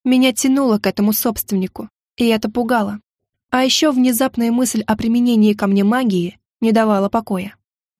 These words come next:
Неужели все мои эмоции — результат любовного приворота? Этот мужчина не тянул на сказочного принца, о котором я мечтала в детстве, и совершенно не соответствовал образу идеального мужа. Уж слишком властным и эгоистичным он был.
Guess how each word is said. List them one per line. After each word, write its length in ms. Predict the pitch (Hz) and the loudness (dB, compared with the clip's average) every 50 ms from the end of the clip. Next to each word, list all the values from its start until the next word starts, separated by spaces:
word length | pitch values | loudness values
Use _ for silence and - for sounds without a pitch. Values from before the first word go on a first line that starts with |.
| _ _ _ - | _ _ _ -2
Неужели 600 | 233 226 233 233 233 233 226 240 285 302 302 294 | 0 2 2 2 2 2 2 0 0 0 0 -2
все 260 | 285 - - - 277 | -2 -2 -2 -2 -2
мои 260 | 262 233 226 220 214 - - | 0 0 2 2 2 0 0
эмоции — 680 | 240 233 247 285 285 - - - - 196 196 202 - _ _ _ _ _ | 0 0 0 -2 -4 -4 -6 -8 -6 -8 -8 -10 -12 _ _ _ _ _
результат 520 | - 233 247 233 247 262 247 - 302 302 269 | -2 0 0 2 2 0 0 0 0 0 2
любовного 480 | 247 262 226 277 269 262 262 254 262 | 0 2 2 0 0 0 0 0 0
приворота? 640 | 254 262 269 254 285 277 247 202 185 - 214 208 208 _ _ _ _ _ _ _ _ | 0 -2 -2 -2 0 -2 -2 -4 -6 -8 -10 -14 -14 _ _ _ _ _ _ _ _
Этот 300 | - 277 - - 262 - | -4 -2 -2 -2 -4 -4
мужчина 560 | - 254 262 - - - 311 277 220 190 208 - _ _ _ - | -4 -4 -2 0 0 0 0 0 -2 -2 -4 -8 _ _ _ -2
не 140 | 262 277 254 | 0 0 0
тянул 300 | - 294 277 311 320 302 | 2 2 2 2 2 2
на 100 | 247 214 | 0 -2
сказочного 560 | - - 226 214 202 202 - - 220 214 233 | -2 -2 -2 0 0 0 0 -2 -2 -2 -2
принца, 440 | 214 240 220 190 180 - - 208 - _ _ _ _ | -2 0 0 0 -2 -4 -8 -10 -14 _ _ _ _
о 100 | - 214 | -6 -4
котором 360 | - 220 214 - 214 208 208 | -4 -2 -2 -2 0 0 2
я 100 | 202 208 | 2 2
мечтала 380 | 202 202 202 - - 208 202 208 | 2 0 0 -2 -2 -2 -2 -2
в 80 | 202 208 | -2 -2
детстве, 460 | 208 196 - - - - 117 - _ _ _ _ _ _ _ - | -2 -2 -2 -4 -8 -14 -16 -20 _ _ _ _ _ _ _ -6
и 80 | 269 | -4
совершенно 580 | 254 - 269 262 285 254 - - - 254 233 226 | -4 -2 -2 -2 -2 -2 -2 -2 -2 -2 0 0
не 160 | 214 220 226 | 0 0 0
соответствовал 760 | - - 240 233 - 233 233 214 - - 202 202 202 202 196 - | 0 -2 -2 -2 -2 -2 -2 -2 -2 -4 -2 -2 -2 -2 -2 -2
образу 480 | 262 269 233 240 214 185 180 180 180 - _ _ _ | -2 0 0 0 0 0 -2 -4 -6 -8 _ _ _
идеального 500 | - 214 208 233 220 208 208 214 214 240 | -2 0 2 2 2 2 2 2 0 0
мужа. 380 | 240 247 247 214 185 185 - - _ _ _ _ _ | -2 -2 -2 -2 -4 -6 -8 -12 _ _ _ _ _
Уж 180 | - 262 - - | -4 -2 -2 -2
слишком 480 | - - 254 247 - - - 226 208 202 | -2 0 0 0 0 0 0 0 2 2
властным 420 | 208 226 226 220 - - 214 202 | 2 0 0 0 -2 -2 -4 -2
и 220 | - - 208 214 | 0 2 2 2
эгоистичным 640 | 208 196 214 220 214 - - 240 214 - 220 208 208 | 2 2 2 0 0 -2 -4 -4 -2 -2 -2 -2 -2
он 180 | 226 220 220 208 | -2 -2 0 0
был. 200 | 202 180 208 | 0 -2 -4